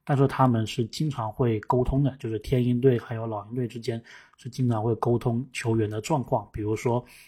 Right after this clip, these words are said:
甘西他会跟球队汇报，就说哪一些球员他们表现得比较好，然后双向球员他们现在表现得怎么样。所以天鹰队的球员呢，其实是一直被老鹰队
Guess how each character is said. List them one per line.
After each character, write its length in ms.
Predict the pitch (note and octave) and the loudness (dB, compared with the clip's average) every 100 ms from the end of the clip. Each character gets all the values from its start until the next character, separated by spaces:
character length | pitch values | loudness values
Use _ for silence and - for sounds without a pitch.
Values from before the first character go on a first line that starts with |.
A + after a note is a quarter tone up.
| - - | -18 0
甘 180 | B2+ | 2
西 160 | B2 B2+ | 2 0
他 140 | A#2 | 0
会 160 | A#2+ B2 | 4 4
跟 180 | B2 A#2+ | 4 0
球 180 | - A2 | -2 0
队 160 | A#2+ | 0
汇 220 | G#2+ - | 2 4
报， 240 | C#3+ D#3+ - - - _ | 8 8 6 -4 -20 _
就 140 | - A#2+ | -6 -4
说 180 | A#2+ | -2
哪 280 | A2+ A2+ G2+ | 0 0 0
一 80 | B2 | 0
些 360 | B2 B2 A#2+ A#2+ _ _ _ _ | 2 2 2 -2 _ _ _ _
球 260 | - A#2 A#2 | -4 2 4
员 260 | A2 A2+ - | 4 2 -4
他 160 | - | -2
们 200 | A#2 G#2+ | 0 0
表 220 | A2 - G2+ | -2 -2 0
现 140 | C#3 | 0
得 80 | A#2+ | 0
比 140 | A2+ | -2
较 120 | A2 | -2
好， 240 | A#2 - G#2 | -2 -2 -8
然 100 | G#2+ | -6
后 100 | A2 | -6
双 240 | A2 C#3 C3+ | 0 2 2
向 220 | F3 C3+ | 2 0
球 160 | - | 0
员 140 | G#2+ G#2 | -4 -6
他 120 | - | -6
们 160 | A2 G#2+ | -6 -6
现 200 | C3 A#2+ | -4 -2
在 200 | A#2+ A2 - _ _ | -4 -6 -14 _ _
表 180 | G#2+ | -4
现 140 | G2+ C3+ | 0 0
得 80 | G#2+ | 0
怎 120 | G#2 | -4
么 100 | G#2+ | -4
样。 160 | A2 G#2 | -4 -2
所 160 | C3 | 4
以 140 | C3+ B2+ - - - | 4 4 -6 -20 0
天 180 | F#3 | 4
鹰 140 | F#3 F#3 | 6 8
队 140 | F#3+ | 8
的 100 | D3+ | 8
球 200 | A2 A#2 | 6 2
员 100 | A2+ | 2
呢， 120 | A2+ | 2
其 180 | G#2+ A#2+ | -2 0
实 60 | A2+ | 0
是 160 | C3+ | 2
一 160 | A#2+ D3+ | 2 0
直 240 | C#3 - A2 | -2 -6 -4
被 200 | C#3 A#2+ | 0 2
老 240 | A2+ G#2 | 0 -4
鹰 160 | G#2+ A#2 | -8 -2
队 260 | C3 G#2+ | 0 -2